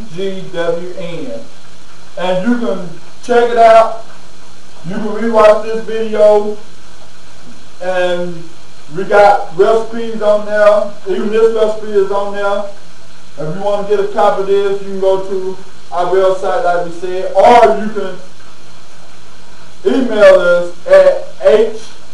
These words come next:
G G W N at H G G S Screaming Free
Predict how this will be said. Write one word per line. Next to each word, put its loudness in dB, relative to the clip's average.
G -2
G -4
W 2
N -4
at 4
H 4
G -4
G -4
S 2
Screaming -4
Free -2